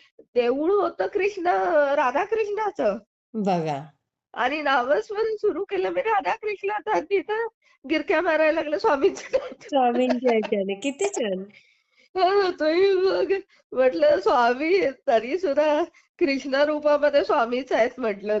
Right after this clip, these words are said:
Speaker 1: ते.
Speaker 2: बरोबर.
Speaker 1: असू
Speaker 2: हो,
Speaker 1: दे. मग
Speaker 2: हो.
Speaker 1: इतके छान वाटले ताई. मी नऊ वाजेपर्यंत कार्यक्रम अटेंड केला.
Speaker 2: हां.
Speaker 1: आणि माझे पती तल्लीन होऊन बघितलं ते.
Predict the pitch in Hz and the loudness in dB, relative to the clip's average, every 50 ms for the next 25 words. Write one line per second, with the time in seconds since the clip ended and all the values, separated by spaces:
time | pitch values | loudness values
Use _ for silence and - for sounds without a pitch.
0 | 208 - 196 196 202 226 349 294 277 320 359 403 403 339 262 220 208 214 214 240 | -2 -4 -4 -4 -4 -4 -4 -6 -2 0 2 2 2 2 0 2 2 2 2 0
1 | 269 269 - 262 220 202 208 202 214 226 240 247 262 254 220 - 208 190 269 262 | 0 -2 0 2 2 4 2 2 2 0 0 0 -2 -2 -6 -8 -4 0 2 2
2 | 277 370 - - 349 269 214 220 240 240 240 240 240 247 254 240 233 247 247 240 | 2 2 -2 -4 -2 0 0 0 0 0 -2 -4 -4 -4 -4 -6 -4 -2 -2 -2
3 | 262 359 349 - _ _ _ _ _ - 220 226 240 254 240 240 208 220 233 254 | -2 -2 -6 -10 _ _ _ _ _ -4 -2 -2 -2 -2 0 0 2 2 2 2
4 | 254 254 254 262 233 233 240 254 254 285 254 254 262 262 254 277 254 254 262 254 | 2 0 2 2 0 0 0 -2 0 0 2 0 0 0 0 0 0 0 -2 -8
5 | 262 - 269 214 214 220 - 277 254 262 269 247 214 220 285 254 226 220 226 220 | -6 -4 -2 -2 -2 -2 -2 -4 -2 -2 -2 -4 -2 -2 -4 -4 -4 -6 -10 -6
6 | 226 208 185 165 160 165 175 220 - _ _ _ _ - 180 208 196 180 170 165 | -6 -4 -4 -4 -4 -6 -6 -8 -12 _ _ _ _ -10 -4 -2 0 0 0 0
7 | 185 247 254 269 269 269 262 240 233 240 247 277 285 285 294 269 - 302 311 311 | -2 -2 -2 -2 -2 -2 0 0 0 2 0 0 0 0 -2 -4 -4 -4 -6 -8
8 | 302 294 302 269 262 269 277 285 277 277 294 285 277 269 277 277 285 262 - 247 | -6 -4 -2 -2 -2 -2 -4 -4 -4 -4 -4 -4 -4 -4 -2 -2 -2 -2 -2 -4
9 | 254 254 247 226 220 226 233 220 | -6 -4 -4 -6 -4 -4 -4 -4